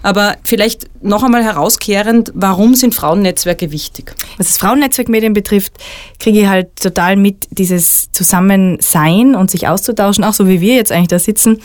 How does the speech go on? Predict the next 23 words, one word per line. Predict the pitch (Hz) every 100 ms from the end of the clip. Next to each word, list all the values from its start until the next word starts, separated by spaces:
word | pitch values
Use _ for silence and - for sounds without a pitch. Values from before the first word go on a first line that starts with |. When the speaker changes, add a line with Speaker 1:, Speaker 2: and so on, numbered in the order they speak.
| - - - - -
Speaker 2:
stärkt | - 180 214 - - 156
schon | 208 226
ungemein | - 262 302 196 143 131 143 143
in | 175 180
verschiedenen | 190 247 277 202 156
Fragen. | - 143 143 156
Also | 160 170
zum | 185
Beispiel | 190 190 202 190
in | 185 175 170 165
meiner | - 165 226 233
Redaktion | 214 208 - 202 196
jetzt, | 190 - - - - - - -
als | 175 165
ich |
begonnen | 165 170 202 240 190
habe | 185 185
vor | - 185
sieben | 208 190
Jahren | 175 175
und | 175 -
gemerkt | 165 175 -
habe, | 190